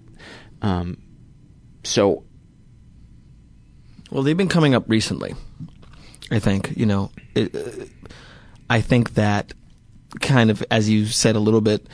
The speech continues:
Speaker 2: certain things are starting to, as a teacher of mine used to say, demand attention.
Speaker 1: Mm-hmm.
Speaker 2: So it's like, okay, so th-, th-, there's a, The Alchemist. It's The Alchemist. <laughs>
Speaker 1: Yeah.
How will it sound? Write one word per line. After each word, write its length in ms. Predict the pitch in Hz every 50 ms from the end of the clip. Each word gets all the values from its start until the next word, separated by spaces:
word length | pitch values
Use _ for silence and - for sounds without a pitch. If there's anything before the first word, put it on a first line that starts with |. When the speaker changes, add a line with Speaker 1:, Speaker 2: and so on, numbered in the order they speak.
| - - - - -
Speaker 2:
certain 460 | - - - - - 127 - - 127
things 340 | 113 113 123 117 117 113 104
are 60 | 104
starting 360 | 101 - 123 113 110 107 110 104
to, 360 | - - 107 107 117 120 131 - - - - - - - - - - - - - - -
as 200 | 113 117 110 110
a 80 | 104
teacher 260 | 98 - 123 107 -
of 60 | 110 110
mine 140 | 107 107
used 140 | 107 107 -
to 60 | -
say, 220 | - - 107 107 110
demand 760 | 127 - 113 110 110 113 113 117 117 113 113 113 113 113 113 - - - - - - -
attention. 540 | - - - - 120 104 98 - - - - - -
Speaker 1:
Mm-hmm. 400 | 123 120 113 104 127 131 131 127 123 - - - - - - - - - - - - - - -
Speaker 2:
So 300 | - - - 110 104 101 104
it's 140 | 107 - -
like, 380 | 107 104 101 104 - - - - - - - - - - - - - - - - - - -
okay, 420 | 165 156 - 175 160 135 110 101
so 360 | 107 - 131 117 110 110 113
th-, 560 | 110 98 - 156 151 156 143 135 127 131 131 - - - - - 170 - - - - 175 - - - - - - 196
th-, 200 | 139 120 - -
there's 260 | - 143 127 113 113
a, 440 | 117 107 110 110 107 - - - -
The 140 | - 123 120
Alchemist. 480 | 120 - 127 113 101 98 - - - -
It's 180 | 139 131 -
The 120 | - 123 113
Alchemist. 640 | 107 107 131 117 113 - - - - - - - -
<laughs> 40 | - - - - - - -
Speaker 1:
Yeah. 280 | 110 - - - -